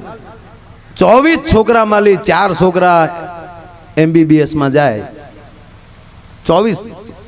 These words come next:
સાયન્સના ઘણા વિદ્યાર્થી બી ગ્રુપમાં લી જેટલા ચોવીસ હતા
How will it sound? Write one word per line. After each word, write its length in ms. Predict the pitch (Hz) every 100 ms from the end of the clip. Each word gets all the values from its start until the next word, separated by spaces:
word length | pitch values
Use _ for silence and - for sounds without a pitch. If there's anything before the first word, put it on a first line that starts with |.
| - 92 - - 107 -
સાયન્સના 400 | - 127 151 190
ઘણા 200 | 165 277
વિદ્યાર્થી 720 | 254 208 175 131 - - -
બી 120 | 160
ગ્રુપમાં 460 | 175 180 170 170 175
લી 80 | 160
જેટલા 340 | 143 160 180
ચોવીસ 400 | - 151 202 220
હતા 240 | 143 127